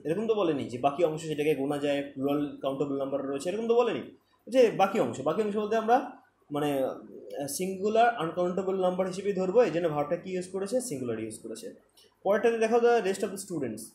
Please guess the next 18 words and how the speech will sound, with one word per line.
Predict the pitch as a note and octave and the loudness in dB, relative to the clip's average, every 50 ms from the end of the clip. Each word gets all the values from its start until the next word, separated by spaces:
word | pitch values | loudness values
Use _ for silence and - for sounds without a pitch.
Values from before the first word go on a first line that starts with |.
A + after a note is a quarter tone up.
| _ - | _ -6
মানে | E3+ F3 | -6 -6
স্টুডেন্টকে | - - E3+ E3+ G3+ A3 G#3 A#3 | -6 -6 -8 -6 -6 -4 -4 -2
গোনা | A3+ G3+ A3 A3 | 0 0 0 2
যায়, | A3 A3+ A3+ | 4 2 2
rest | F#3 E3+ - | 2 0 -2
of | - F3+ | -4 -6
the | F3+ G3+ G3 | -6 -6 -8
student | - G3+ F#3 G#3+ A3 G#3+ | -8 -4 -2 -2 -2 -2
যদি | G#3 G3+ F#3+ | -4 -4 0
বলা | F3 E3 D#3 D3+ | 0 0 2 2
হয় | D#3 E3+ | 0 0
তাহলে | F#3 G3+ G#3+ | -2 -2 -6
স্টুডেন্টকে | G#3 - G#3 G#3+ A#3+ A#3+ B3+ | -8 -8 -8 -8 -6 -6 -4
গোনা | A3 A#3+ C4+ C#4 | -2 0 2 4
যায় | C4 A3+ - - | 2 2 2 0
তো, | B2 | -4
বাকি | A2+ B2 D#3 F3 - A3+ | -4 -2 -2 -2 0 -2
স্টুডেন্টরা। | A3 - G#3 E3 D#3 C3 A2+ G#2 G2+ | -4 -4 -4 -4 -4 -4 -4 -6 -8